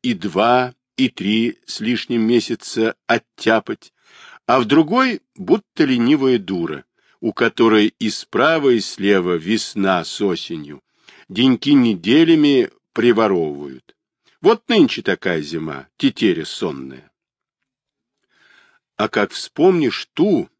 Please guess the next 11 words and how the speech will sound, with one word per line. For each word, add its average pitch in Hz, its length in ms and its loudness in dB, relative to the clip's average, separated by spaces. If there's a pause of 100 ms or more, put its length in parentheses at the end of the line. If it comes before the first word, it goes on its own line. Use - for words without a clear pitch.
(380)
самодержавную 117 1200 -2
зимушку. 87 720 -6 (1120)
Данила 120 420 4
Васильевич 120 680 0
аж 107 220 0
зажмурился, 85 1120 -4 (280)
втягивая 92 760 0
носом 160 580 0 (340)
победный 110 640 2
запах 90 500 -4
мороза, 82 580 -6